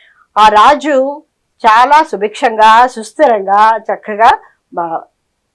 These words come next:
రాజ్యాన్ని పరిపాలించాడు. పరిపాలించాక అతనికి ఇంకా పెద్ద వయసు వచ్చేసింది. పిల్లాడు,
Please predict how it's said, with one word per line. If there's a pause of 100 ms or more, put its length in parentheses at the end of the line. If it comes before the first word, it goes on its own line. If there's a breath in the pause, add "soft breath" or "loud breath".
(260)
రాజ్యాన్ని
పరిపాలించాడు. (440)
పరిపాలించాక (260)
అతనికి
ఇంకా
పెద్ద
వయసు
వచ్చేసింది. (140)
పిల్లాడు,